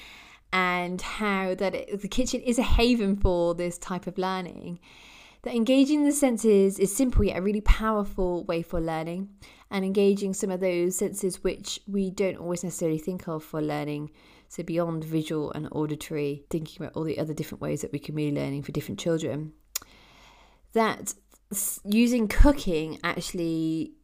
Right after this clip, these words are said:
makes all the senses involved, particularly those ones which are more difficult to get to use for learning. And it is one of the very few ways you can actually get taste involved, as other experiences you really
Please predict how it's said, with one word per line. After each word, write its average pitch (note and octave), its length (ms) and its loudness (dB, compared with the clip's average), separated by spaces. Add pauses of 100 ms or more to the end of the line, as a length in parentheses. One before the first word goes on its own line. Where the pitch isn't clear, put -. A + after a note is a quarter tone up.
(120)
makes - 380 -6 (100)
all G#3 260 10
the E3+ 120 -2
senses D3 400 -6
involved, D3+ 580 -8 (320)
particularly F#3 460 -2
those E3 320 0
ones E3 280 -2
which - 320 -6
are E3 560 -2
more D#3 200 -8
difficult - 480 -12
to - 80 -16
get - 320 -12 (320)
to - 100 0
use D#3+ 540 0 (400)
for D3 240 4
learning. B2 420 -4 (800)
And F#3+ 180 4
it D#3 80 4
is G#3 140 6
one G#3+ 120 6
of G#3 60 2
the G#3+ 100 4
very A#3+ 240 10
few C4 240 6
ways G3 280 6
you F#3+ 80 -2
can G3+ 80 0
actually F#3 240 0
get G3+ 100 -4
taste A3+ 460 0
involved, D#3 760 -2
as E3 240 -4
other G#3 160 0
experiences F#3 640 -4
you F3 120 -6
really F3+ 600 -6